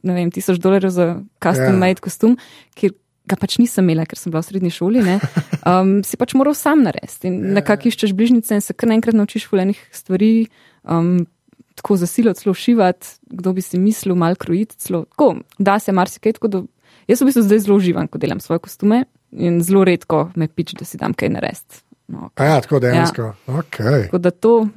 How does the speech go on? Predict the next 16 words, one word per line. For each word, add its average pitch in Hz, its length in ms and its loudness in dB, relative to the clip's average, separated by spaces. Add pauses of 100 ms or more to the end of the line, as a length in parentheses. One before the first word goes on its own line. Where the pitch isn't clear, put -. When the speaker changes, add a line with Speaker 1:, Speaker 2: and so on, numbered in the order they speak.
(240)
Speaker 2:
In 127 100 -2
koliko 214 160 2
zdaj 185 160 0
da 208 100 2
traja 165 320 0
ta 147 120 -4
predstava, 127 480 -2
to, 120 160 -2
ki 127 120 -6
je 110 80 -2
po 113 280 -4 (140)
koncu 113 360 -12
tečaja, 104 460 -14
kaj 110 180 -16
to 107 80 -16
pomeni? 101 320 -18